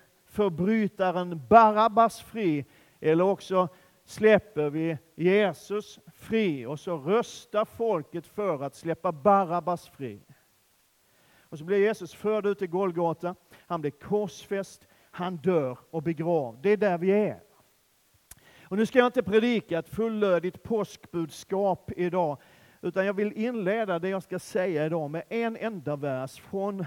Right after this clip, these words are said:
hela detta drama. Och det är den trettiofjärde versen i det femtonde kapitlet, där det står så här. Vid den nionde timmen, alltså runt tre-tiden på eftermiddagen, så ropade Jesus med hög röst:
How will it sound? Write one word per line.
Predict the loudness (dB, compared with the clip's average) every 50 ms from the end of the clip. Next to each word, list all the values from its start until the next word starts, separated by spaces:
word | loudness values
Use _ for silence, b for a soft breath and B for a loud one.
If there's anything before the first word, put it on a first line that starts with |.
| -10 -8 -4
hela | -2 -2 -2 -2 -2 -2 -4 -4
detta | -4 -6 -8 -8 -10 _ -10 -8 -8 -8 -10 -14 _ _ _
drama. | -14 -10 -6 -2 0 0 0 0 -2 -4 -6 -8 -10 b b b b b b b b b b b
Och | b b 0 2
det | 2
är | 2
den | 2 -2
trettiofjärde | -4 -6 -4 -4 -4 -4 -6 -8 -4 0 0 2 2 0 -2 -4 -4
versen | -4 -4 -4 -6 -8 -12 -16 -20 -20 -20 _ b b b b b b
i | b -4
det | -2 -2 -2
femtonde | -2 -2 -4 -4 -4 -6 -10 -12 -12 -10 -10
kapitlet, | -10 -10 -8 -6 -4 -4 -4 -6 -8 -10 -8
där | -6 -6
det | -6 -6
står | -4 -4 -4 -4 -4
så | -6 -6
här. | -6 -6 -8 -10 -12 _ _ _ _ _ _ _ _ _ _ _ _ _ -20 -14 -6
Vid | -2 0 2 2
den | 2 2 2 2
nionde | 2 2 4 2 2 2 0 -2 -4
timmen, | -4 -2 -2 -2 -2 -4 -6 -8
alltså | -8 -8 -8 -8 -4 -2
runt | -2 -2 -2 -4 -12 -16
tre-tiden | -8 -4 0 0 0 0 -2 -4 -6 -4 -4 -6 -6 -6
på | -4 -4
eftermiddagen, | -4 -6 -6 -8 -8 -6 -4 -4 -2 -2 -4 -6 -8 b b b b b b b b b b
så | -2 0 0
ropade | 2 2 2 2 2 0 -4 -2 _ 4 6 6 6 6
Jesus | 6 4 0 -2 -4 -6 -10 -12 -8 -6
med | -4 -4
hög | -4 -2 -2 0 0 0 0 -2 -2 -2
röst: | 0 0 0 0 -2 -6 -14 -20 -20 -20 _ _ _